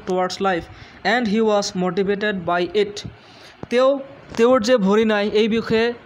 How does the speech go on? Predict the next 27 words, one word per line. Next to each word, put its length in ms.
মানুহে 340
যি 260
কৈছিল, 360
তেওঁ 140
এইবোৰ 280
শুনা 200
নাছিল 360
আৰু 140
তেওঁ 280
কেতিয়াও, 460
মানে, 260
দুখিত 460
হোৱা 260
নাছিল। 320
তেওঁৰ 240
যে 140
ভৰি 320
নাই 180
এটা, 300
ইয়াৰ 200
বিষয়ে 280
ভাবি 420
তেওঁ 120
কেতিয়াও 380
দুখিত 400
হোৱা 240
নাছিল। 320